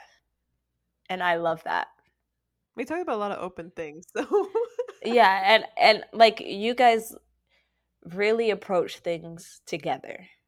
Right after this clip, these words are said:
Speaker 1: Like, if one person has a problem, it's not that one person's problem.
Speaker 2: It's my problem now, and I'm gonna help you figure it out. <laughs>
Speaker 1: Exactly, and I love that. I, I do think that that's, that's beautiful, um, you know, as far as your family goes.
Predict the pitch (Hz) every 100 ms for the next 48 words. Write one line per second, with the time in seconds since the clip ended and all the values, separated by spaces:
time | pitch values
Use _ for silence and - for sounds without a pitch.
0 | _ _ _ _ _ _ _ 185 175 156
1 | - - 180 196 208 226 226 214 196 190
2 | 185 175 175 185 175 170 170 - 175 170
3 | 165 165 - - - - - - - -
4 | _ _ _ _ _ _ _ - 226 196
5 | 196 226 165 151 151 165 135 135 240 247
6 | 190 175 220 277 180 - 262 208 196 220
7 | - 226 320 - 392 - 233 240 233 240
8 | 233 208 185 226 233 262 240 240 208 160
9 | 190 185 190 - 202 208 233 233 226 214
10 | 202 190 190 - _ _ _ _ _ -
11 | 202 196 - 196 196 196 196 185 170 170
12 | - - 185 175 170 170 - 214 185 175
13 | - 190 - 185 180 185 180 180 180 175
14 | 170 175 170 175 175 170 170